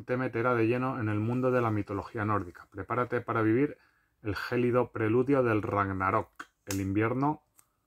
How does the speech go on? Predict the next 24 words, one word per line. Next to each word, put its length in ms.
de 220
Fimbul". 560
Vale, 240
estaba 320
quitando 340
la 100
pegatinita, 640
aprovechando 640
que 80
os 100
leía 520
la 80
sinopsis 540
del 140
juego. 460
Bueno, 160
un 60
juego 180
que 80
habrá 200
que 100
probar 400
porque 260
ya 580